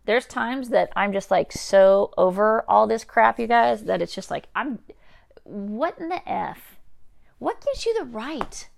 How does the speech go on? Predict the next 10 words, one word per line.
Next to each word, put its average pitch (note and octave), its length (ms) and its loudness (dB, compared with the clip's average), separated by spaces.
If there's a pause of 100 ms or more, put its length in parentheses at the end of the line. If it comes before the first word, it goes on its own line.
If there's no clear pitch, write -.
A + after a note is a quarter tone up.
(560)
What F4 200 -6
gives A4 260 -2
anyone E4+ 540 -10
the F3 80 -10
right? - 500 -18 (1300)
Soledad D4 480 0
O'Brien, D4 500 -2
would G3 180 -4
you D#4+ 160 -2
say D4 760 -4